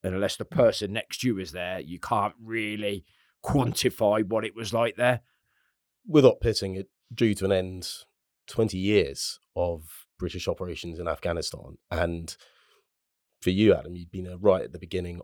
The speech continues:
Speaker 2: on Op Fingal all the way through to the final operation, which is quite remarkable. For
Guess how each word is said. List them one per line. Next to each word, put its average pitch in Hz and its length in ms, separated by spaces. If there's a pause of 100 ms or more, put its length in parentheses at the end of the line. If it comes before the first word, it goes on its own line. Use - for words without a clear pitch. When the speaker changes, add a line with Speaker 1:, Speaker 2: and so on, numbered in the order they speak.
(120)
Speaker 2:
on 95 140
Op - 160
Fingal 85 400
all 95 200
the 82 60
way 87 140
through 85 140
to 82 120
the 82 60
final 85 300
operation, - 420
which - 80
is 82 80
quite - 240
remarkable. - 560 (1120)
For 127 300